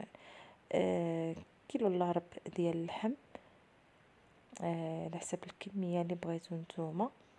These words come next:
عندي هنا، آه، واحد نص كيلو ديال الجلبانة اللي عندي ديجا كانت في، في المجمد وجبتها، ولكن غادي نزيد منها. عندي هنا واحد شوية د القزبر والمعدنوس،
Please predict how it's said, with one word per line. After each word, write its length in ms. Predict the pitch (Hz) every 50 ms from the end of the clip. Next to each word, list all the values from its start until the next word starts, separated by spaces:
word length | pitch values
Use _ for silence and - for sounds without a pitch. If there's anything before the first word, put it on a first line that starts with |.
| - - - - - - - - - - - - - - - - -
عندي 360 | 180 175 180 175 180 180 170
هنا، 240 | 175 175 175 170 175 - - -
آه، 540 | 175 180 175 170 170 170 165 165 160 160 165 170
واحد 540 | 175 - - 170 160 - - 170 165 - - - - - 175 175
نص 280 | 180 180 175 - - -
كيلو 360 | - - 196 185 185 180 - - -
ديال 380 | - 170 175 175 175 175 175 170 - -
الجلبانة 800 | 160 156 160 - - 165 165 - - 170 165 156 156 175 220 285 - - - - - - - - - - -
اللي 300 | - 165 165 165 165 170
عندي 300 | 165 160 170 170 170 165 -
ديجا 280 | - 190 190 190 - 175
كانت 400 | 175 - - 170 165 175 175 -
في، 420 | - - - - 170 165 165 165
في 480 | 175 175 175 - - - - - - -
المجمد 600 | 170 170 165 165 165 160 160 160 170 202 262 285 -
وجبتها، 720 | 285 220 175 160 165 - 196 - - - 170 175 202 240 302 - - - - - - - - -
ولكن 500 | - - 175 175 165 170 170 - - 202
غادي 320 | 202 185 175 160 - 180 175
نزيد 300 | 175 170 165 190 202 196 -
منها. 360 | - 175 170 160 160 151 156 160 - - - - - - - - - 175
عندي 320 | 170 156 - 165 165 165
هنا 140 | 165 165 165
واحد 360 | 165 170 170 170 170 156 -
شوية 300 | - - - 196 196 196
د 60 | 185
القزبر 540 | 180 - - - - - 165 - - - 170 -
والمعدنوس، 880 | 165 165 170 165 165 160 160 - - - 160 170 190 220 233 - -